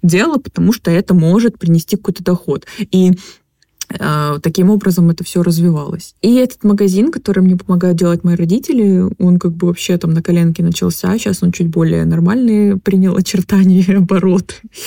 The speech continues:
Сначала это просто моя мама сшила десять шапок, там, или что-то двадцать, я не помню сколько.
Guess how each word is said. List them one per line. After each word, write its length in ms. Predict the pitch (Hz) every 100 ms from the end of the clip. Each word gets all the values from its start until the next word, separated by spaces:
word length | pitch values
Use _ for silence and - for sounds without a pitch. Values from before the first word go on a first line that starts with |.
| 440 -
Сначала 340 | 208 190 277 440
это 120 | 180
просто 260 | 254 -
моя 200 | 175 180
мама 340 | 175 170 180 175
сшила 800 | - - 226 302 202 190 185 185
десять 400 | 180 170 190 180
шапок, 400 | - 180 - -
там, 140 | - 175
или 80 | 170
что-то 180 | -
двадцать, 480 | 170 165 170 - 185
я 40 | 165
не 80 |
помню 220 | 165 165 160
сколько. 440 | - 185 -